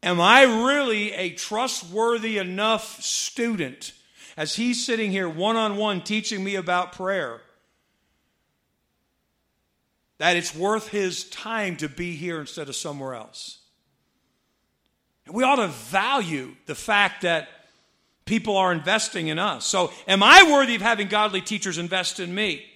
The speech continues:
But then the other question that has hounded me since I first thought about this on Tuesday, what distinguishes those who are worthy of being taught, mentored,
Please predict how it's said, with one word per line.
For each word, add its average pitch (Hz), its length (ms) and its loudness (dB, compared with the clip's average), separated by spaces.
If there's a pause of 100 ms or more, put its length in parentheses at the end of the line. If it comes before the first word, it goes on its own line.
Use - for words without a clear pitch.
(960)
But 165 120 -16
then 262 140 0
the 240 140 0
other 311 180 2
question 202 440 -6
that 170 80 -10
has 156 160 -12
hounded 156 400 -12
me 147 120 -12
since 143 320 -12
I 147 160 -8
first - 500 -14
thought 180 200 -6
about 147 240 -6
this 156 240 -10
on 147 160 -12
Tuesday, 170 680 -12 (1040)
what 277 440 4
distinguishes 302 1120 2
those 147 760 -6 (600)
who 269 220 4
are 277 220 12
worthy 311 680 12
of 180 160 2
being 156 320 -2
taught, - 600 -10 (1200)
mentored, 156 640 -6